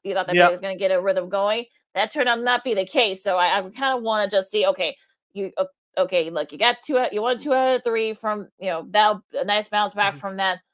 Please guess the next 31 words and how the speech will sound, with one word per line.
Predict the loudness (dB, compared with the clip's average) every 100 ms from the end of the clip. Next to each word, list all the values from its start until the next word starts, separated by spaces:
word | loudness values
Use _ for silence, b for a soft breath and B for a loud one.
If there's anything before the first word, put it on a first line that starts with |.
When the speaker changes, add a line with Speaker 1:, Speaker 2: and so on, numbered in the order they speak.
| _ _
Speaker 1:
uh, | -4 0 0
getting | 0 -2 -2
swept | 0 0
by | 0 0
the | 0
Blue | 0 2 2
Jays, | 2 0 0
but | 0 2
also | 4 2 -4
too | -4 -4
at |
the | -4
same | -6 -6 -2
time | -4 -2
you |
gotta | -2 0 -2
keep | -4 -8
it, | -8 -10 _ -10
keep | -4
it | 2
up | 2 2
because | -4 -2 -2 -4 _ _ _ -18
you, | -16
you, | -12 -4 -4 -2
you |
not | -4 0
only | 0
have | 0 0 2
the, | 2 2
the | -2
Twins | -4 0 2 2